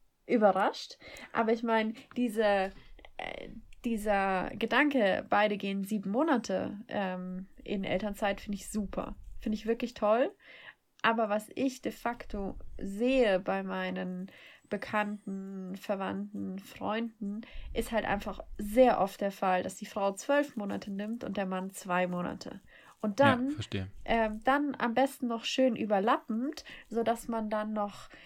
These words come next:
Speaker 1: vier bis sechs Wochen als Familie reisen gehen kann. Und da muss ich einfach sagen, das finde ich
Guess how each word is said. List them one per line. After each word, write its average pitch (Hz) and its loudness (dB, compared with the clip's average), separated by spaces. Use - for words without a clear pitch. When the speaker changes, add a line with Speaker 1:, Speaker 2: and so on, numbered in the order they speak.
Speaker 1:
vier 269 2
bis 247 -4
sechs - -4
Wochen 226 -4
als - -6
Familie 214 0
reisen 240 4
gehen 180 -4
kann. - -12
Und 214 0
da 269 8
muss 254 2
ich 214 -8
einfach 208 -4
sagen, 208 0
das - -8
finde 214 -6
ich - -12